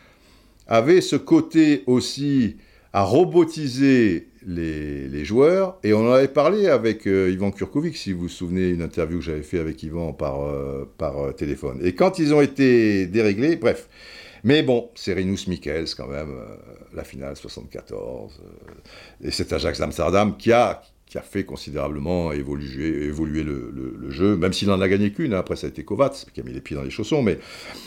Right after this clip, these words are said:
le football total, et cetera et tout. Dans les années quatre-vingts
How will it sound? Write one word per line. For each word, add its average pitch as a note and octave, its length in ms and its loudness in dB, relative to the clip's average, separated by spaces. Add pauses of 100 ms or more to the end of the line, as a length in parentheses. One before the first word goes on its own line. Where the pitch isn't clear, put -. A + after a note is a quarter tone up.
(320)
le G2+ 100 2
football G2 400 2
total, G#2 400 4
et F2 80 -2
cetera F2+ 340 -2
et E2 80 -2
tout. C2+ 160 -10
Dans A2+ 140 4
les C3 160 4
années C3 160 4
quatre-vingts A#2+ 640 2